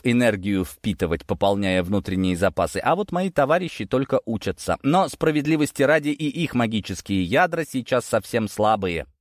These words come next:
"Заполнить их не так уж сложно. Слушай команду", — крикнул я, поднимаясь на ноги. "Ещё десять минут отдыха и собираемся. Идём к лагерю гоблинов.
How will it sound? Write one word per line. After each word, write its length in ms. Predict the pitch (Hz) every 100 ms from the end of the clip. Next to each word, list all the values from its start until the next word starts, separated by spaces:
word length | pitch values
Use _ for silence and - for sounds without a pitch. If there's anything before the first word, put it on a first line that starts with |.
| -
"Заполнить 720 | 131 156 214 220 208 202 -
их 160 | 202 -
не 160 | 180
так 240 | 190 185 -
уж 140 | 151
сложно. 500 | - 156 131 98 80
Слушай 380 | - 196 - 170
команду", — 480 | 180 165 156 120 101
крикнул 400 | 107 95 98 92
я, 200 | 92 139
поднимаясь 580 | 117 98 104 110 101 -
на 140 | 107
ноги. 180 | 90 78
"Ещё 480 | 82 120 165 - 214
десять 440 | 175 196 180 165
минут 340 | 170 165 143 202
отдыха 400 | 175 151 - 143
и 80 |
собираемся. 720 | 127 143 135 131 117 87 - 87
Идём 440 | 110 131 185 180
к 80 | -
лагерю 400 | 151 170 147 139
гоблинов. 600 | 120 170 139 117 82 -